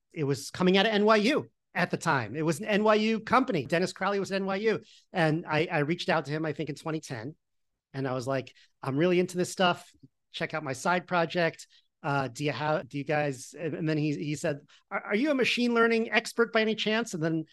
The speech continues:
I knew I hadn't done it professionally yes, yet, but I was like, "Y-, yes, I am."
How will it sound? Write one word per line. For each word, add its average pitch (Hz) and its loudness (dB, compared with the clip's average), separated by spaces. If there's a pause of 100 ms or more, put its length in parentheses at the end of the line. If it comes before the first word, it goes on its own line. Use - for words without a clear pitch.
(120)
I 135 -4
knew 170 2
I 139 4
hadn't 123 -4
done 147 0
it 139 -8 (100)
professionally 151 -4
yes, 117 -8
yet, 123 -6
but - -12
I 123 -4
was 123 -8
like, 123 -6 (300)
"Y-, 151 0
yes, 180 4
I 233 6
am." 190 4